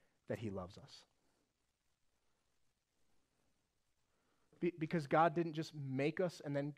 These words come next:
cut us loose to just figure this thing out. I mean, life is confusing. You kidding me? Relationships are hard.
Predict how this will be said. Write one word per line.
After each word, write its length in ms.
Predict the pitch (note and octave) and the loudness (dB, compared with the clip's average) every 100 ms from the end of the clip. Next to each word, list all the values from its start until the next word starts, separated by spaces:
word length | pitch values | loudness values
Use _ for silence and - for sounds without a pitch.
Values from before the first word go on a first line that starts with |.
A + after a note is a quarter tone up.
| _ - | _ -8
cut 180 | E3+ | -4
us 140 | D#3+ - | -4 -2
loose 480 | E3+ A3+ - - - _ _ _ _ _ _ _ _ _ | -4 -4 -10 -18 -20 _ _ _ _ _ _ _ _ _
to 80 | C#3 | -6
just 200 | D#3+ - - | -6 -8 0
figure 280 | D#3+ E3 F#3+ | 4 6 8
this 220 | F#3+ G3 | 6 4
thing 280 | - G3 F#3+ | 2 4 6
out. 320 | G3+ G3+ - | 8 6 4
I 40 | - - - - _ | -8 -20 -20 -20 _
mean, 160 | F#3 C3+ | 0 6
life 260 | E3 C4+ | 4 4
is 100 | F3+ | 0
confusing. 680 | - A2+ - C3 G#3+ F3+ - _ - - - _ _ _ _ _ | -4 -6 -6 -2 0 -2 -8 _ -16 -16 -18 _ _ _ _ _
You 80 | G3 | -10
kidding 320 | - D#3+ G3+ | 0 2 4
me? 220 | A#3+ D4 - _ _ - _ _ | 4 2 -4 _ _ -20 _ _
Relationships 1040 | C3+ C3 C#3+ G#3+ - B3 - D4+ - - - - _ - | -2 2 6 6 4 0 4 2 2 -14 -16 -20 _ 4
are 120 | D3+ | 6
hard. 440 | C3+ F#3 C4 F#3 | 12 12 12 10